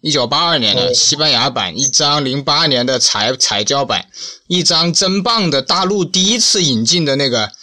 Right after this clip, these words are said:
Speaker 1: 一九八七年大陆第一次引进的那个版本，就破天荒，
Speaker 2: 哦，对。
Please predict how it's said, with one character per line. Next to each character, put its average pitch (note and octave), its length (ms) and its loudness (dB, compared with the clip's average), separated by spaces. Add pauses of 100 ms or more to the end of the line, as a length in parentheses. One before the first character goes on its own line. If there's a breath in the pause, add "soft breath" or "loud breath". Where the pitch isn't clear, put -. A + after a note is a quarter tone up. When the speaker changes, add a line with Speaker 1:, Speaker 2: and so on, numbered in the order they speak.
(160 loud breath)
Speaker 1:
一 F#3 100 -2
九 D3+ 160 0
八 D3+ 160 0
七 - 180 2
年 D3 160 0
大 D#3+ 180 0
陆 D#3 120 0
第 F3 220 0
一 G#3 100 0
次 F#3+ 160 2
引 A#2 160 0
进 C3+ 100 0
的 C3 100 0
那 B2+ 100 0
个 A#2+ 40 0
版 G2+ 220 -2
本， F#2+ 160 -4 (760)
就 D#3 140 -2
破 G3+ 260 -2
天 F#3+ 200 0
荒， F3+ 220 0
Speaker 2:
哦， - 20 0
对。 F3 160 -2